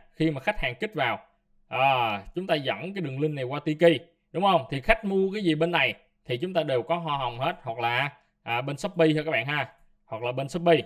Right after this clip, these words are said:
Đó, quay trở lại đây. Hoặc là tên tất cả những cái nền tảng Lazada, Shopee. Đó, chúng ta có thể là tạo ra những cái so sánh giá nữa các bạn. Rồi, các bạn có thể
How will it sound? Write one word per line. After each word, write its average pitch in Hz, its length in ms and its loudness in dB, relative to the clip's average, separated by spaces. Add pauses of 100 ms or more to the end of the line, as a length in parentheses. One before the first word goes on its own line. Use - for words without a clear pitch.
(100)
Đó, 123 340 0
quay 131 120 -2
trở 131 140 -2
lại 131 120 2
đây. 135 200 4 (280)
Hoặc 117 160 -8
là 120 100 -2
tên 143 280 -6
tất 175 200 -8
cả 139 160 -6
những 147 160 -10
cái 165 80 -4
nền 120 200 -8
tảng 110 160 -8
Lazada, 135 400 -4
Shopee. 151 380 -4 (160)
Đó, 127 580 -2
chúng 165 100 -6
ta 160 100 -2
có 165 120 -4
thể - 200 -2
là 120 320 0
tạo 113 360 -6
ra 135 120 0
những 123 200 -8
cái 165 80 -4
so 151 160 -6
sánh 165 200 -8
giá 170 240 2
nữa 185 120 -8
các 165 60 -6
bạn. 117 160 -2 (560)
Rồi, 120 240 2
các 156 120 -2
bạn 107 160 -4
có 156 100 -2
thể 120 180 -4